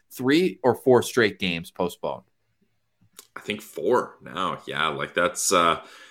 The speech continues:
Speaker 2: it's been tough for those guys. And especially, like, I fe-, I feel pretty bad for, uh, Matt Murray here too. Like, he got in, oh,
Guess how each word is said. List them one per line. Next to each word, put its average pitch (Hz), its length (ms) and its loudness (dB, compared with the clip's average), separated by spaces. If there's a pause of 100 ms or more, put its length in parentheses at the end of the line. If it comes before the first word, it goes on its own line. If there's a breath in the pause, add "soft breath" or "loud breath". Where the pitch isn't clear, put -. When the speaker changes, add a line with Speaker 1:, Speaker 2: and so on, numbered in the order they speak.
(100)
Speaker 2:
it's 107 140 2
been 113 140 -2
tough 95 240 0
for 101 60 -4
those 90 260 4
guys. 92 320 2
And 101 80 -2
especially, 156 500 2
like, 110 280 4 (800)
I - 80 -10
fe-, - 280 -10
I 117 100 -4
feel 233 180 2
pretty 147 240 -6
bad - 400 -2
for, 85 380 4
uh, 78 240 -4
Matt 90 320 2
Murray 90 280 0
here 76 240 -4
too. 90 340 2
Like, 71 280 -6 (380)
he 92 340 -8
got 117 300 4
in, 101 200 4
oh, - 280 -4